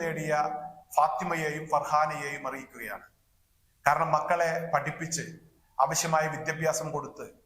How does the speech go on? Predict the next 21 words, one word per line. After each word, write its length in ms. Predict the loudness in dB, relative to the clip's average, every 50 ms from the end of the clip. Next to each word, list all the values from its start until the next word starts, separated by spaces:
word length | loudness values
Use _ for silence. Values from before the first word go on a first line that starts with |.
| _ _ _ _ _ _ _ _ -6
പ്രത്യേകിച്ച് 560 | -6 -4 -2 -2 -2 -2 -2 -2 -2 -2 -2 -2 -6 -8 -12 -18 -20 -20 -20 -16 -8 -4 -2
മുസ്ലിം 260 | -2 0 0 0 2 4 2
സമുദായത്തിൽ 600 | 2 2 2 2 4 4 4 4 2 -2 -4 -6 -6
നിന്ന് 220 | -8 -8 -10 -12 -14 -18 -20 -20 _ _ _ _ _ _ -20
വിദ്യാഭ്യാസ 400 | -12 -6 -4 -2 2 2 2 2 2 0
രംഗത്ത് 260 | 0 0 -2 -6 -4 -6
ഒരുപാട് 340 | -2 2 4 4 4 4 2 0 0 -2 -6 -8 -8 -4
പുറകിൽ 300 | 0 0 0 0 0 -6 -6
നിന്നിരുന്ന, 380 | -8 -8 -8 -8 -8 -6 -4 -4 -4 -4 -8 _ _ _ _ _ _ _ 4
ആവശ്യമായ 560 | 4 4 6 4 2 2 2 4 4 4 4 2 0
വിദ്യാഭ്യാസം 480 | -4 -6 -6 -2 0 0 0 0 0 -4 -4 -4
ലഭിക്കാത്ത 500 | -4 -6 -6 -2 2 2 2 2 2 2 0 0 0
ഒരു 100 | -2 0 4
സാഹചര്യം 480 | 4 4 4 4 0 -4 -4 -4 -4 -6 -6
മുസ്ലിം 280 | -8 -8 -8 -8 -6 -2 -2
സമുദായത്തെ 560 | -2 0 4 4 4 4 4 2 0 0 0 0 -2 -4 -10 -10 _ 0 0
സംബന്ധിച്ചിടത്തോളം 760 | 0 0 0 -4 -4 -2 0 0 2 4 4 4 4 4 2 0
അത് 80 | 0 0 -2
നമുക്ക് 200 | -2 -2 -4 -10 -4
ഇഷ്ടം 180 | 2 2 4 4 4
പോലെ 160 | 4 4